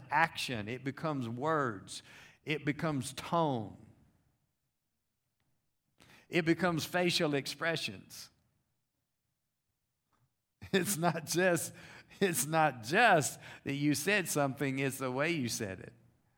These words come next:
And so now your attitude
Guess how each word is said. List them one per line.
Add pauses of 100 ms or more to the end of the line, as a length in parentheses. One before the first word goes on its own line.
(680)
And
so
now (800)
your
attitude